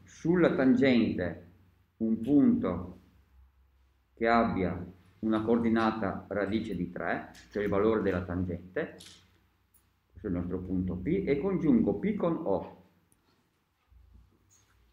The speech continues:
Eh, scusate, questo è il punto Q, prima l'avevamo chiamato Q,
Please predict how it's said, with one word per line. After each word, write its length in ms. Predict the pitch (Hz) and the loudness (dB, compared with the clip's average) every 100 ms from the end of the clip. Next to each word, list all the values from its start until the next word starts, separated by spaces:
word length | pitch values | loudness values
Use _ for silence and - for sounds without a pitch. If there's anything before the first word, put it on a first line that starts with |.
| _ _ _ _ _ _ _ _ _ | _ _ _ _ _ _ _ _ _
Eh, 200 | 98 98 | -6 -6
scusate, 340 | 98 98 92 - | -4 -4 -4 -6
questo 180 | 90 | -8
è 40 | 98 | -6
il 60 | |
punto 380 | 92 101 95 92 | -6 -6 -6 -8
Q, 420 | - 98 92 - | -6 -6 -6 -10
prima 180 | - 90 | -8 -4
l'avevamo 260 | 87 92 90 | -2 -2 -4
chiamato 420 | 90 87 87 85 | -4 -6 -6 -10
Q, 140 | - | -12